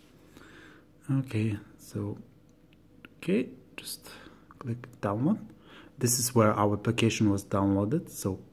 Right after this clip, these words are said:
let's, and then on the settings, you just click,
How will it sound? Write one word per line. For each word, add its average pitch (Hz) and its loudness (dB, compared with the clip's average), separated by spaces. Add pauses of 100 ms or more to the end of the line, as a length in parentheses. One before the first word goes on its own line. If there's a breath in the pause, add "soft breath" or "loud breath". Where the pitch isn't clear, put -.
(720)
let's, 107 0 (380 loud breath)
and 117 8
then 180 8
on 117 6
the 113 6
settings, - 4 (100)
you 123 -2
just - -4
click, - 2